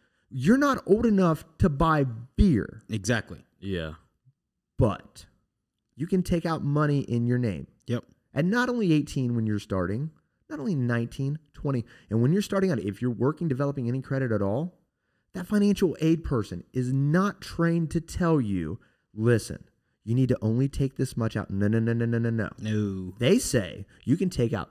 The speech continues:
Speaker 1: this much from the government in your subsidized and unsubsidized loans. Also, you've been working for a year and a half and you have a cell phone and you have a credit score of five seventy-five, we'll say.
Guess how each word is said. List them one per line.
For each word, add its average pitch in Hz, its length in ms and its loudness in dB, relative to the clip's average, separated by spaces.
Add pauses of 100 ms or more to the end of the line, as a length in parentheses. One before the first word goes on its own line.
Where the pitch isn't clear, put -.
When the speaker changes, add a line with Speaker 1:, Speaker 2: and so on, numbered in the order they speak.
Speaker 1:
this 101 360 0
much 190 180 -2
from 180 180 -2
the 196 80 0
government 117 400 0
in 113 180 0
your 110 220 4
subsidized 160 720 -4
and 170 180 2
unsubsidized 139 640 -2
loans. 101 260 -6 (380)
Also, 123 720 0 (400)
you've 269 220 -4
been 226 180 0
working 226 340 -2
for 139 140 -2
a 127 40 2
year 120 260 2
and 104 100 2
a 101 60 0
half 107 220 -2
and 147 140 -2
you 190 80 2
have 180 140 0
a 180 60 0
cell 185 300 -4
phone 104 360 -8 (480)
and 165 480 2 (240)
you 220 160 2
have 151 180 2
a 170 60 0
credit - 380 -4
score 87 460 -4 (160)
of 131 300 0 (960)
five 95 260 -2
seventy-five, 113 520 2
we'll 78 120 -8
say. - 260 -12